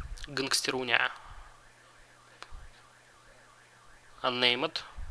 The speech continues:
Unnamed шайбой. Вбивает он её вперёд. Здорово играет Егор.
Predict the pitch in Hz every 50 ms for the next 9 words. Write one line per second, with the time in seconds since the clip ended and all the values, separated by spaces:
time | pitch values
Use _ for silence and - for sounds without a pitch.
0 | - - - - - - - - - - - - - - - - - - - -
1 | - - - - - - - - - - - - - - - - - - - -
2 | - - - - - - - - - - - - - - 135 123 123 127 131 131
3 | 127 127 - - - 143 127 123 120 113 113 - - - - - - - - -
4 | - - - - - - - - - - - - - - - - - 123 120 139
5 | 143 151 165 160 151 143 147 143 143 147 151 147 - - - 160 165 180 175 165
6 | 143 - - - 131 131 135 131 131 127 127 131 135 131 131 127 123 - - -
7 | - - 139 139 139 139 131 123